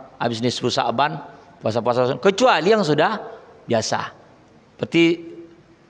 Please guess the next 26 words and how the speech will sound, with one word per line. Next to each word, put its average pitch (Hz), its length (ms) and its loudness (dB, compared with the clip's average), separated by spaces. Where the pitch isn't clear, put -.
Senin 139 320 0
Kamis. 120 720 -2
Jadi 254 320 2
walaupun 220 480 4
sekali 226 460 2
sebelum 214 260 4
nisfu 208 300 4
Sa'bannya 185 640 2
dibuatnya 180 720 2
Senin 185 240 2
Kamis, 139 480 0
lalu 180 220 4
masuk, 185 400 2
lanjut, 170 260 2
berkesinambungan, 175 880 2
itu 196 160 4
sudah 240 160 4
dianggap 220 400 4
biasa. 180 580 2
Kalau 208 240 4
puasa 220 320 4
qadha, 202 560 4
itu 254 260 4
utang 190 300 0
sama 226 160 4
dia. 175 400 2